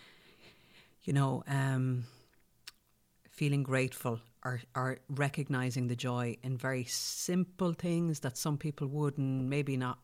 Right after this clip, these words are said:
it wouldn't register with them. But for you, you're able to delight in those things.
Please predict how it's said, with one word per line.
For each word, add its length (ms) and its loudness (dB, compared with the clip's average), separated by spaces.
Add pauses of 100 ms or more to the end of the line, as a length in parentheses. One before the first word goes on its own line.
it 60 -4
wouldn't 280 2
register 380 0
with 180 -2
them. 180 -4
But 120 -2
for 180 -4
you, 400 2 (480)
you're 120 2
able 240 2
to 180 -12 (280)
delight 400 4
in 100 2
those 220 -2
things. 520 -8